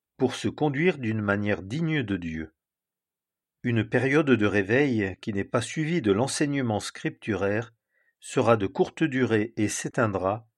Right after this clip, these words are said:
sans laisser d'autres traces de son passage que des âmes individuellement sauvées et amenées à la connaissance de Christ. Bénédiction inappréciable, sans doute, mais qui n'épuise pas le trésor des bénédictions chrétiennes.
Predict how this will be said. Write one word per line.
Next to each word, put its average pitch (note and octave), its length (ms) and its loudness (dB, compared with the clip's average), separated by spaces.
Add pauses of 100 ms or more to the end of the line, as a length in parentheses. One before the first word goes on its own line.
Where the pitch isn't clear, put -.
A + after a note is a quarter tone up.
(260)
sans - 320 2
laisser D3 320 2
d'autres C3+ 320 2
traces A#2+ 340 6
de G2+ 100 0
son - 180 -6
passage A#2 640 -2 (200)
que D3 100 0
des B2 260 4
âmes A2 200 2
individuellement B2+ 760 2
sauvées C#3 580 -2
et A2+ 80 6
amenées A#2 380 2
à B2+ 60 4
la F#2+ 100 2
connaissance B2+ 540 -2
de G2+ 120 -4
Christ. - 500 -12 (1300)
Bénédiction C#3 840 2
inappréciable, A2+ 880 0
sans G2+ 240 -8
doute, A#2 400 -6 (460)
mais B2 160 0
qui B2+ 140 -4
n'épuise C#3+ 400 -2
pas E3 140 4
le B2 120 2
trésor B2 360 0
des G#2+ 100 0
bénédictions G#2+ 640 -2
chrétiennes. F2+ 600 -8